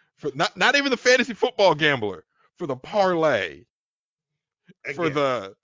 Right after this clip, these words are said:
Speaker 1: for the
Speaker 2: if you are
Speaker 1: over under.
Speaker 2: gambling on Bears Vikings, seek help. You know when Monday Night Football was invented?
Speaker 1: When?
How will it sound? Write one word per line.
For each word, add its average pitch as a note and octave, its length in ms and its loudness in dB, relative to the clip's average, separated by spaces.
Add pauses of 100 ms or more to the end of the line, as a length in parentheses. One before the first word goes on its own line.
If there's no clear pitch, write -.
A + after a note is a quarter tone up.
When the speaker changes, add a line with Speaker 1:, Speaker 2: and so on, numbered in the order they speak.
(140)
Speaker 1:
for E3 80 -8
the C3 80 -6
Speaker 2:
if - 100 -12
you F#3 40 0
are G#3+ 40 6
Speaker 1:
over F3+ 220 2
under. D3 280 2
Speaker 2:
gambling F#3 680 -4
on C#3 380 -6 (140)
Bears F3+ 440 -6 (140)
Vikings, - 800 -12 (200)
seek - 580 -14
help. - 340 -8 (320)
You F#3 80 -6
know E4 160 -2
when E4+ 140 -6
Monday B3 180 -2
Night A#3+ 180 -2
Football A#3+ 280 -10
was G3+ 120 -4
invented? E3 460 -14 (1700)
Speaker 1:
When? F#2 260 -12